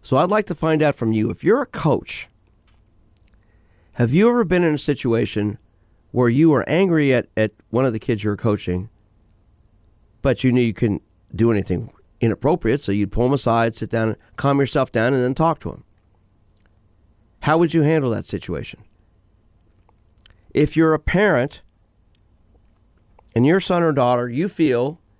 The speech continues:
maybe he's being verbally abused by a coach, berated,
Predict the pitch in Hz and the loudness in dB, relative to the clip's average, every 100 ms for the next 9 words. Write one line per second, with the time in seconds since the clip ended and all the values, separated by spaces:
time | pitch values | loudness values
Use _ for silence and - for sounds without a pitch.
0 | _ _ _ _ _ _ _ _ _ _ | _ _ _ _ _ _ _ _ _ _
1 | _ - 226 302 226 254 233 139 190 208 | _ 0 0 0 -2 -2 -2 0 0 2
2 | 120 90 92 82 - 73 - 82 - - | 0 0 -2 -4 -2 -4 -2 -6 -6 -2
3 | 107 101 87 65 | 0 0 -2 -8